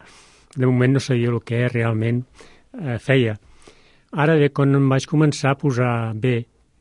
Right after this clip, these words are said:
que vaig estar millor, aleshores, eh, bueno, jo, jo quan vaig ingressar a Torre Rivera ja... Primer que vaig fer, perquè hi ha un pavelló,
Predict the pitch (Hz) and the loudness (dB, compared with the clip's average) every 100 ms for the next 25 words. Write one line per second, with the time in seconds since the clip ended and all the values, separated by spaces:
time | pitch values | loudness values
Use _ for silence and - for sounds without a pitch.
0 | _ _ - 117 113 104 - 113 113 120 | _ _ -10 -8 -6 -8 -6 -4 -2 -2
1 | 113 113 _ _ _ _ _ _ _ _ | -2 -8 _ _ _ _ _ _ _ _
2 | _ _ _ _ _ _ - 151 160 165 | _ _ _ _ _ _ -4 2 4 4
3 | 165 160 127 139 131 135 135 185 190 165 | 4 2 2 2 2 2 2 4 2 2
4 | 160 147 135 131 - 139 131 120 135 143 | 2 2 2 0 -2 -2 0 0 2 2
5 | 127 131 139 - - _ _ 131 127 143 | 4 2 0 -6 -20 _ _ 0 2 2
6 | 151 139 131 139 135 123 113 - 120 - | 2 2 2 2 2 2 -2 -8 -8 -2
7 | 123 123 123 139 127 123 127 | 0 0 -2 0 2 4 2